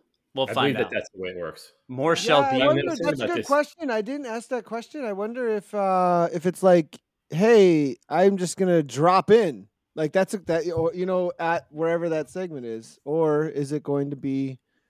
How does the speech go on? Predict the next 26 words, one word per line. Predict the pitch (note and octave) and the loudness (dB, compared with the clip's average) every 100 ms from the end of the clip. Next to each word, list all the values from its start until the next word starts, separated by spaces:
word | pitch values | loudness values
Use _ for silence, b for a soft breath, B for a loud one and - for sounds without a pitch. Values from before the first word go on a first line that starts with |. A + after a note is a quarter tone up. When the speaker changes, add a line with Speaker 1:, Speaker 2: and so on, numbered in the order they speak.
| _ _ | _ _
Speaker 3:
a, | C3+ C3+ C3 B2+ B2+ B2+ B2 - | -8 -6 -6 -6 -6 -8 -10 -8
like, | C3+ B2+ | -6 -4
you | D3 | -4
have | C#3 | -6
to | C#3 | -4
ride | D#3 E3 | -2 0
over | D#3+ | 0
to | D3+ | 0
that | C#3+ - | -2 -4
segment | C#3+ C3+ C#3 B2+ - | -6 -6 -10 -12 -12
and | B2+ | -10
then, | B2+ B2+ B2+ B2 A#2 D#3 - | -8 -8 -8 -10 -16 -20 -14
or | C3 B2 G#2+ - | -10 -10 -12 -12
get | D3 - | -10 -8
there | A#2+ | -10
somehow, | - B2+ A#2+ A#2 A#2 | -10 -12 -8 -8 -6
and | B2+ | -6
then | C3 B2+ | -6 -6
it'll | A#2+ | -8
pop | - B2+ - | -8 -10 -8
up | C3 - | -10 -10
somehow? | A2+ G#2+ G2+ G#2+ F#3+ | -18 -16 -16 -18 -16
It's | F#3+ | -12
a | |
good | F#3 F3 | -12 -8
question. | F#3+ F3 B2+ F#2+ | -8 -8 -14 -20